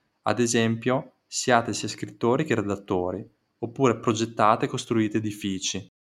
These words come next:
Un solco particolarmente valido da colmare è quello tra gli strumenti e le cose realizzate con essi. Ad esempio, i linguaggi di programmazione e le applicazioni sono di solito scritti da persone diverse, e questo è responsabile di molti dei peggiori difetti dei linguaggi di programmazione.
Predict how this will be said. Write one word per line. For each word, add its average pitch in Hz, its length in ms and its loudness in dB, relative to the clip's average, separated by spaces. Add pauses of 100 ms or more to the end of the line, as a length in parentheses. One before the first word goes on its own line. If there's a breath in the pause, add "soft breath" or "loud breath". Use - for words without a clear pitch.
(300)
Un 113 80 -4
solco 147 420 2
particolarmente 117 760 2
valido 104 440 6
da 101 140 0
colmare 98 520 0
è 117 80 -2
quello 123 240 2
tra 113 140 2
gli 113 100 2
strumenti 123 640 -2
e 117 100 -2
le 117 120 2
cose 117 320 2
realizzate 107 560 2
con 101 160 -2
essi. 95 400 -6 (380)
Ad 117 120 -4
esempio, 101 440 -2
i 107 40 2
linguaggi 107 400 2
di - 40 -2
programmazione 98 880 -2
e 92 100 -8
le 95 80 -2
applicazioni 92 880 -6
sono 120 280 0
di 117 80 0
solito 113 320 0
scritti 113 340 -2
da 113 140 -2
persone - 340 -4
diverse, 95 640 0
e 113 120 -2
questo 135 320 2
è - 20 4
responsabile 123 920 2
di 113 140 -2
molti 113 440 2
dei 110 100 2
peggiori 107 360 -4
difetti 101 580 -6
dei 107 120 -2
linguaggi 107 420 0
di 101 60 -4
programmazione. 92 920 -6